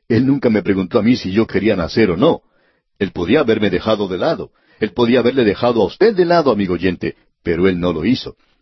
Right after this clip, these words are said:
Y gracias a Dios que no hizo eso. Me alegro que Él me llamó y que Él le está llamando a usted. Y luego,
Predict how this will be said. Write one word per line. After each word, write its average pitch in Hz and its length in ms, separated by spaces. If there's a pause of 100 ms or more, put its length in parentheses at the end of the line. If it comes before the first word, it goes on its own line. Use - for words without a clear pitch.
(160)
Y 101 140
gracias 113 540
a 82 80
Dios 104 300
que 85 160
no 101 160
hizo 101 300
eso. - 280 (340)
Me 120 160
alegro 160 360
que 117 140
Él 151 80
me 131 180
llamó 107 460 (160)
y 123 140
que 127 180
Él 151 100
le 139 80
está 139 240
llamando 127 420
a - 20
usted. 131 320 (640)
Y 117 80
luego, 120 440